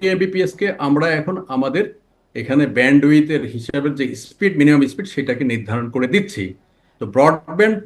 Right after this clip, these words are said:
পলিসিতে আমরা এই বিষয়গুলোকে সম্পূর্ণভাবে নিয়ে আসতেছি, যেটা আমাদের ইতিমধ্যেই খসড়া করা হয়ে গেছে।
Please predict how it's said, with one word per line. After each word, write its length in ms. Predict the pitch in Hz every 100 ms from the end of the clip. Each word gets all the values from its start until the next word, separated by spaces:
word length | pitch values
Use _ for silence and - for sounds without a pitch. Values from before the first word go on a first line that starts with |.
| _
পলিসিতে 920 | 131 147 226 - 254 254 139 - - _ _ _ _ _
আমরা 760 | 117 139 185 208 185 196 - _ _
এই 220 | 156 165 208
বিষয়গুলোকে 1200 | 151 156 - 185 214 202 202 208 208 208 214
সম্পূর্ণভাবে 760 | 208 151 151 175 185 180 175 185
নিয়ে 480 | 143 123 131 170 208
আসতেছি, 720 | 190 147 165 - 139 - - _ _ _ _ -
যেটা 400 | 101 139 139 180
আমাদের 460 | 196 139 151 170
ইতিমধ্যেই 480 | 143 147 143 151 190
খসড়া 400 | 190 160 - 196
করা 200 | 196 202
হয়ে 240 | 190 190 190
গেছে। 360 | 196 - 202